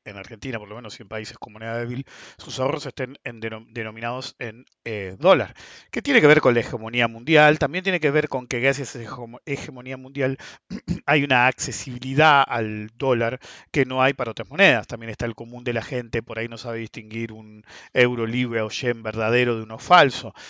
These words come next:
Entonces, como es más ubicuo el dólar, uno tiende a pensar en términos de dólar. En realidad, uno está pensando en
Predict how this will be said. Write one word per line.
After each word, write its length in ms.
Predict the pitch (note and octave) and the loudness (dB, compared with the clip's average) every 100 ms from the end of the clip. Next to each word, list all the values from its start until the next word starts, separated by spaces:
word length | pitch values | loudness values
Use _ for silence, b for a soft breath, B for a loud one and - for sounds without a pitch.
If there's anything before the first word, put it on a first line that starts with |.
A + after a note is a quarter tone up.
| B | B
Entonces, 260 | - C#3+ - | -10 -10 -8
como 340 | D#3 E3 F#3+ | -8 -4 -2
es 80 | G3 | -2
más 260 | F#3+ E3+ | -2 -4
ubicuo 360 | F3 F#3 - D3+ | -8 -10 -4 -4
el 80 | D#3+ | 0
dólar, 260 | D3 C#3+ | 2 2
uno 180 | D#3+ D3+ | 0 -8
tiende 220 | C#3 D3+ | -6 -4
a 60 | C#3 | -4
pensar 340 | B2 A#2+ C3 | -6 -6 -4
en 140 | A#2+ A#2+ | -4 -6
términos 320 | A2+ A2+ A2+ | -14 -10 -4
de 60 | D3+ | 2
dólar. 280 | E3+ B2 | 4 4
En 100 | B2+ - - | 0 -8 -12
realidad, 680 | A#3 A3 G#3 G#3 E3 F3+ - | -6 -2 2 6 6 4 -2
uno 180 | D#3+ C#3+ | -12 -8
está 160 | D#3 | -6
pensando 640 | D3+ C3 - D3+ D3 C3 | -6 -8 -6 -6 -6 -6
en 180 | B2+ C#3 | -6 -10